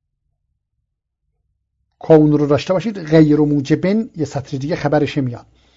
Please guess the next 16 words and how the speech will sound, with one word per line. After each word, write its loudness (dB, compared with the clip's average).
این 2
که -6
عمل 2
متفرع -4
بر 2
بلوغ -2
شده. 0
متفرع -2
بر 2
بلوغ -2
شده -2
یعنی 4
چی؟ -2
واو 6
عطف -10
تفسیره. -2